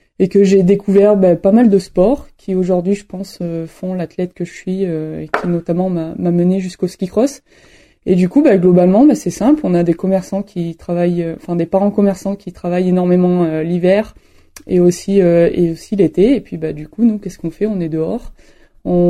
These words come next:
on s'amuse avec les copains. Bah, voilà, l'hiver, on va skier, on, on est au ski club, euh, avec les copains parce que, parce que c'est chouette, on passe du bon temps. Que, euh, globalement, qu'il fasse beau ou qu'il neige, euh, on était constamment dehors. Et puis l'été, bah, même principe.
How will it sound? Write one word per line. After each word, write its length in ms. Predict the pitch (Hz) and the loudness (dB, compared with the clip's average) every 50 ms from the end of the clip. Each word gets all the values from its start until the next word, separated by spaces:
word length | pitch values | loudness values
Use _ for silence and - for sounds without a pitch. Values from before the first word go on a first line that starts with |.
| 170 170 170 175 175 | 4 4 4 2 2
on 20 | |
s'amuse 600 | 175 - 185 180 180 185 190 208 233 247 240 233 | 0 2 0 2 4 4 4 6 4 4 4 4
avec 260 | 208 180 170 175 - | 2 2 2 0 -2
les 80 | - 180 | -4 -2
copains. 480 | - 185 180 - 175 170 185 214 247 | 0 -2 -2 0 0 0 2 2 2
Bah, 140 | 254 226 180 | 2 4 2
voilà, 220 | 175 160 156 160 190 | 2 0 0 0 0
l'hiver, 380 | 214 202 180 165 180 185 180 | -2 -2 -2 0 0 0 0
on 60 | 180 | 0
va 140 | 170 165 165 | -2 -2 -4
skier, 580 | 160 - _ _ - 175 175 185 202 240 262 254 | -6 -6 _ _ -8 -2 0 2 2 2 2 0
on, 440 | 226 196 180 175 175 175 170 165 - | -2 -2 -2 0 0 -2 -4 -4 -6
on 120 | - 190 185 | -4 -2 0
est 60 | 185 | 0
au 80 | 185 180 | 0 -2
ski 240 | 180 - - 175 | -4 -8 -16 -16
club, 260 | - - 185 190 185 185 | -8 -4 -2 -2 0 0
euh, 180 | 175 175 170 | 0 2 2
avec 180 | 165 160 165 - | 2 0 0 -2
les 80 | 180 | -4
copains 320 | 170 - 180 175 - 190 196 | -2 -2 -4 -4 -2 -4 -4
parce 180 | 196 180 - | -4 -8 -10
que, 340 | - - 165 160 165 160 160 160 _ _ _ _ _ _ _ - - | -8 -8 -6 -4 -4 -6 -8 -10 _ _ _ _ _ _ _ -12 -6
parce 160 | - 180 - | -6 -6 0
que 80 | - 202 | 0 0
c'est 180 | 196 - 202 | 2 2 0
chouette, 340 | 196 - - 208 262 269 277 | 2 2 2 2 2 4 2
on 80 | 214 185 | 0 0
passe 180 | - 185 180 | 2 2 2
du 80 | 170 185 | 2 0
bon 220 | 180 180 185 185 | 0 2 0 0
temps. 260 | 180 190 202 262 320 - _ _ _ _ _ _ _ _ _ _ _ _ _ _ | 2 2 0 0 0 -4 _ _ _ _ _ _ _ _ _ _ _ _ _ _
Que, 140 | - - 175 | -4 -2 2
euh, 360 | 165 160 160 165 165 160 156 156 - | 2 4 4 4 4 2 2 -2 0
globalement, 480 | 175 175 170 165 175 165 165 175 190 202 | 2 2 4 4 2 2 2 2 0 -2
qu'il 160 | 202 _ - | -4 _ -16
fasse 280 | - - 165 160 - - | -10 -10 -10 -10 -6 -6
beau 420 | 160 160 165 170 180 190 202 190 | -6 -4 0 2 4 4 4 4
ou 80 | 165 156 | 2 -2
qu'il 160 | - - 170 | -6 -6 -4
neige, 280 | 165 165 175 202 196 175 | -2 -2 -2 -2 -2 -4
euh, 200 | 165 156 156 156 151 _ _ _ _ _ _ _ - | -6 -6 -8 -10 -14 _ _ _ _ _ _ _ -2
on 140 | 180 185 | 0 2
était 240 | 185 180 180 - 180 | 2 2 2 2 0
constamment 460 | 180 214 208 196 - 208 202 202 196 | 2 2 0 2 2 2 4 4 4
dehors. 340 | 196 185 170 160 175 226 247 | 4 4 4 4 4 2 2
Et 100 | 262 226 | 2 0
puis 160 | - - - | 0 0 -2
l'été, 300 | 175 175 165 165 190 220 | 0 0 0 2 0 0
bah, 160 | 226 214 180 170 | 0 2 0 0
même 220 | 175 180 180 185 | 0 0 0 -2
principe. 480 | - 196 185 175 - - 202 226 - | -2 -4 -4 -4 -2 -4 -4 -4 -4